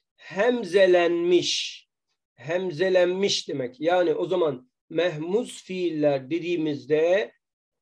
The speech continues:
üçlü kökünden, har-, üçlü kökündeki harflerinden biri hemze olan fiillere ne diyoruz?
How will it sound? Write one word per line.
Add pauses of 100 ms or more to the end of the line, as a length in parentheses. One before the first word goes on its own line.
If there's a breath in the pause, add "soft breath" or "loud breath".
(160)
üçlü
kökünden,
har-,
üçlü
kökündeki
harflerinden
biri (380)
hemze
olan
fiillere
ne
diyoruz?